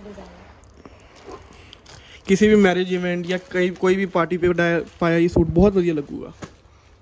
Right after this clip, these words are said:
Speaker 2: Price सिर्फ और सिर्फ बत्तीस सौ पचास। यस। अब इसका दुपट्टा देखिए जी, वाओ।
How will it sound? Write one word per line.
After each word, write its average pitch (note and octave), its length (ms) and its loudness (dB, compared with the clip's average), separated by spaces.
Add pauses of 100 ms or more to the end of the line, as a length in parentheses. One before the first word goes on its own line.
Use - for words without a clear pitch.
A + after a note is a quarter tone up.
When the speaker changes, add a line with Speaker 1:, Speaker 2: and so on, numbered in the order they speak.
(1900)
Speaker 2:
Price G3+ 340 -2 (160)
सिर्फ G#3+ 180 -2
और A3 60 -2
सिर्फ G#3+ 220 -4
बत्तीस F3 320 -6
सौ F3+ 80 -10
पचास। - 460 -16 (500)
यस। - 220 -14 (540)
अब E3+ 100 -12 (1600)
इसका A3+ 240 -8
दुपट्टा F#3 400 -4
देखिए E3+ 260 -6
जी, D3+ 120 -12 (3750)
वाओ। D3+ 260 -4